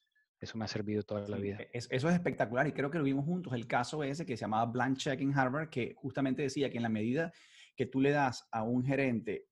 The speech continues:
Speaker 2: casi que un cheque en blanco, es decir, aquí tienes tu budget, tú tomas tus decisiones, es decir, el éxito o el fracaso es tuyo,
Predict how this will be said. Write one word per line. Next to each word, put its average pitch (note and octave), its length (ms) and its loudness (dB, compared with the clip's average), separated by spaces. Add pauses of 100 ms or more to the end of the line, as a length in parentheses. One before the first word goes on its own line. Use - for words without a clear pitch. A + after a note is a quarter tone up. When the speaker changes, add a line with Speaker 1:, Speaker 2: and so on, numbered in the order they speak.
Speaker 2:
casi A#2+ 240 -4
que C#3 80 0
un C3+ 120 2
cheque C#3 220 -2
en C#3+ 120 4
blanco, B2+ 280 4
es G#2+ 60 -4
decir, A2+ 120 0
aquí A2 120 -4
tienes D3+ 240 -2
tu C3 100 -2
budget, E3+ 460 0 (220)
tú B2 100 -4
tomas C3 220 0
tus C#3 160 2
decisiones, E3+ 640 2
es B2 80 2
decir, C3+ 300 -2 (120)
el G#2+ 180 -2
éxito F#3+ 300 4
o F3 60 4
el C#3 60 2
fracaso B2+ 300 -2
es D3+ 120 -6
tuyo, C3+ 380 -2